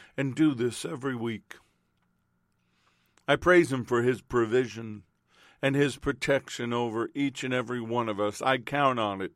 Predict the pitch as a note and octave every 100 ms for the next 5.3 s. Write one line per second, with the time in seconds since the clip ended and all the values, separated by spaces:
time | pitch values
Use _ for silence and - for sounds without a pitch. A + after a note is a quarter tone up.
0 | _ - A#2+ A2 A2 G2+ F#2+ G2 _ _
1 | _ _ _ _ _ _ _ _ _ _
2 | C#3+ D3+ C3 C3 C#3 A#2+ G2+ C#3+ D3+ D3+
3 | C#3+ C3 A#2+ C3 B2+ B2+ A2+ C#3+ B2 B2
4 | A#2 G#2 C3+ C#3 C3+ C3 B2 A2+ C3 C3
5 | B2+ A#2+ G#2+